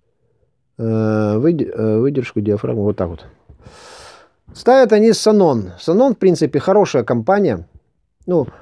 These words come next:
скажем, из, э, бюджетного сегмента это одна из лучших, Санон.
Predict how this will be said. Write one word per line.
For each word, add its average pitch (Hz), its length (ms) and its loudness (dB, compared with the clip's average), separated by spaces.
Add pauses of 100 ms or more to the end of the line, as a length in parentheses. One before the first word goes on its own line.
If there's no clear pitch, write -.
(140)
скажем, 147 380 2
из, - 360 -6
э, 131 540 2
бюджетного 135 600 2
сегмента 151 480 0
это 117 300 2
одна 120 240 2
из 110 100 0
лучших, 98 460 -4
Санон. 90 460 -4